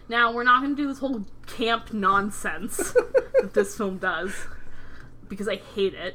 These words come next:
Speaker 2: Yeah.
Speaker 1: It makes me hate the Ducks. Um, and it's gonna be the Ducks realizing that there's always gonna be someone better out there.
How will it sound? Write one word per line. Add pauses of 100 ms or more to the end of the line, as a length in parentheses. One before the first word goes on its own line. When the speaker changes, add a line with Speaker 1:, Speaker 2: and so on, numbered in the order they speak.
Speaker 2:
Yeah.
Speaker 1:
It
makes
me
hate
the
Ducks. (680)
Um, (2000)
and (460)
it's
gonna
be (320)
the
Ducks (640)
realizing
that (600)
there's (600)
always
gonna
be
someone
better
out
there.